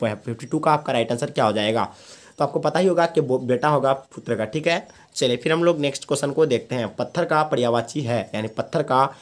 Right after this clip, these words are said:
पर्यायवाची आपका क्या होगा? तो ऑप्शन नंबर ए इसका राइट आंसर हो जाएगा, यानी पाषाण, ठीक है। चलिए गाइस, so फिर हम लोग नेक्स्ट क्वेश्चन को देखते हैं, नर का विपरीत शब्द क्या होगा? नर यानी, अ, लड़का होता है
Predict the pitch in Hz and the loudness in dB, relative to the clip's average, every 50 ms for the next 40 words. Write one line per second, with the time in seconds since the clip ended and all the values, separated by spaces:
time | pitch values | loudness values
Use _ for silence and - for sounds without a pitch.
0 | - - - - - 143 127 127 127 123 120 - - 143 120 - - 131 127 - | -20 -20 -14 -6 -4 -2 0 0 0 0 -2 -2 -2 -4 -2 0 -2 -2 0 2
1 | 117 104 104 104 113 113 - 107 104 110 - - - 160 165 160 156 156 156 151 | 2 2 2 0 0 -2 0 0 -2 -2 -2 0 -2 0 0 2 0 0 0 0
2 | 151 156 151 151 - 156 147 147 151 - 139 131 117 110 - 123 117 - 127 117 | 0 0 0 -2 0 0 2 2 2 0 0 0 0 0 -2 -4 -4 -2 -2 -2
3 | 110 104 104 104 110 110 117 120 117 - 101 98 101 - 113 110 101 98 - 147 | -2 -2 -2 -2 -2 -4 -4 -6 -6 -6 -6 -6 -6 -6 -6 -8 -8 -6 -6 -6
4 | 139 - 170 175 175 - - - - - - - - - 254 175 175 180 180 180 | -2 -2 -2 -2 -4 -8 -18 -20 -20 -20 -16 -4 2 4 4 6 6 4 2 0
5 | - 185 - - 165 151 147 156 156 147 131 123 120 - - - 147 - 151 139 | 0 -4 -2 -2 -2 -2 0 0 0 0 -2 -2 -2 -4 -4 -4 -2 -2 -2 -4
6 | - - 147 139 120 117 110 - - 113 117 113 110 110 120 135 151 156 156 156 | -2 -2 -2 0 0 0 -2 -2 -6 -10 -8 -8 -6 -4 -4 -4 -4 -2 0 2
7 | 147 151 151 - - _ _ _ _ - 147 147 151 180 175 - - - - - | 2 2 0 -4 -16 _ _ _ _ -8 -6 -2 -2 -2 -2 -2 -6 -8 -4 -4
8 | 135 135 139 139 139 131 120 113 113 113 117 107 101 107 135 151 160 160 151 156 | -4 -4 -4 -4 -4 -2 -2 -2 -2 -2 -4 -4 -2 -2 0 0 2 2 0 0
9 | 160 151 - 127 120 117 113 113 110 110 110 113 120 - 151 147 139 139 151 147 | -2 -4 -2 -2 -2 0 0 -2 -2 -2 -2 -2 0 0 2 2 2 0 0 -2
10 | 151 - - | -2 -4 -10